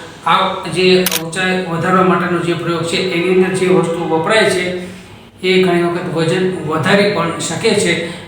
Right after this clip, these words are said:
માટે જે મિત્રોને ખરેખર પ્રોપર ઊંચાઈ વધારવી છે એ મિત્રો દેશી પ્રયોગ કરતા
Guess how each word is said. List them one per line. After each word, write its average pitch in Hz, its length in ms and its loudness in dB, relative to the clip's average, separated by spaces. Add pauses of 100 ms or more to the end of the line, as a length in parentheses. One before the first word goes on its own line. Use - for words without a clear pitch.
માટે 170 220 -2
જે 160 200 2
મિત્રોને 196 400 4
ખરેખર 185 520 0 (180)
પ્રોપર 180 540 -2 (320)
ઊંચાઈ 185 480 0
વધારવી 180 440 2
છે 175 120 0 (300)
એ 180 260 0
મિત્રો 180 500 0 (320)
દેશી 190 260 4
પ્રયોગ 180 300 -4
કરતા 165 240 -4